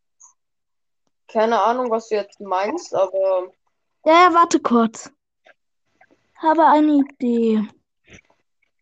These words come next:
Speaker 2: Dann muss ich. So,
Speaker 1: Ähm.
Speaker 2: wa-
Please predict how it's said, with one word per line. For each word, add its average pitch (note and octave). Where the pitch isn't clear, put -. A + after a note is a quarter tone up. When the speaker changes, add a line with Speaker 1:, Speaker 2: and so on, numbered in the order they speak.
Speaker 2:
Dann B3
muss B3+
ich. -
So, B3+
Speaker 1:
Ähm. B3+
Speaker 2:
wa- B3+